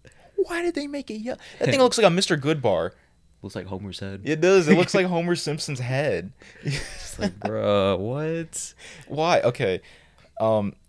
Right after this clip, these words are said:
Speaker 1: colors aside, uh, what is this thing basically? This is a smaller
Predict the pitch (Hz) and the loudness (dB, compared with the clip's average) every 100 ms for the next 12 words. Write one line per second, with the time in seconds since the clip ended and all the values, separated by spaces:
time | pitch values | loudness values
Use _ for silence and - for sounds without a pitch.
0 | _ _ _ - - 196 190 139 - 101 | _ _ _ -6 4 4 4 2 4 6
1 | 85 82 - _ _ _ - 92 92 87 | 4 0 -8 _ _ _ 0 2 4 4
2 | 87 _ _ _ _ - 107 117 180 - | 0 _ _ _ _ -12 -2 4 4 6
3 | 143 143 139 127 - 123 107 107 113 95 | 2 0 -4 -6 -4 -2 0 -2 -4 -8
4 | 85 - - 107 147 208 - - 135 131 | -8 -12 -12 0 2 4 2 0 0 0
5 | 117 113 104 - - 120 117 143 135 107 | 0 -4 -2 -4 -4 -2 -2 0 2 0